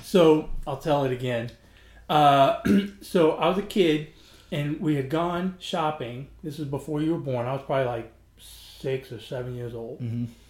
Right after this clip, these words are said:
Speaker 1: And I'd been in some scraps in school, but nothing serious. And <clears throat> we, we were at the grocery store, and Mom and Dad let me wander around,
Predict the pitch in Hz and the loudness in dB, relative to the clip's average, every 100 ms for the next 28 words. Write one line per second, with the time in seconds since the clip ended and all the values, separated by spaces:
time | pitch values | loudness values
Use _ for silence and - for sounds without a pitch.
0 | _ - 185 254 294 214 202 185 143 - | _ -14 -4 0 2 2 2 -2 -8 -6
1 | 160 151 151 127 - 147 135 135 143 123 | -4 -4 -6 -10 -6 -6 -6 -8 -10 -10
2 | 139 127 123 131 - _ - _ _ _ | -8 -8 -10 -16 -20 _ -20 _ _ _
3 | _ 180 160 151 185 - 220 151 139 - | _ 0 2 0 -2 -2 0 0 -4 -12
4 | - - _ _ _ _ _ _ - - | -20 -20 _ _ _ _ _ _ -18 -4
5 | 170 160 151 156 156 160 196 196 208 190 | 4 6 6 4 4 4 0 0 2 2
6 | 190 185 - 175 175 180 - - - _ | 0 -8 -4 -2 -2 -4 -10 -20 -20 _
7 | _ _ _ _ - 151 139 139 - 160 | _ _ _ _ -6 -2 0 -2 -4 -2
8 | 160 160 160 156 156 147 139 143 147 147 | -2 0 0 0 -2 -4 -4 -4 -2 -2
9 | 147 135 131 | -2 -2 -4